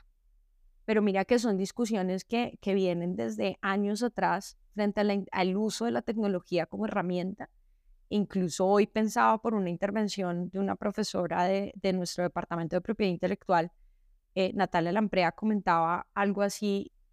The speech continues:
eh, relacionado con biotecnología, y era la misma pregunta que nos hacíamos frente a biotecnología: ¿qué tanto podemos patentar de un gen o de un, eh,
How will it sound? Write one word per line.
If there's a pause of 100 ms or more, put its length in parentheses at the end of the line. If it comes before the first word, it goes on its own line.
(100)
eh,
relacionado
con
biotecnología, (100)
y
era
la
misma
pregunta
que
nos
hacíamos
frente
a
biotecnología:
¿qué
tanto
podemos
patentar
de
un
gen (720)
o
de
un,
eh,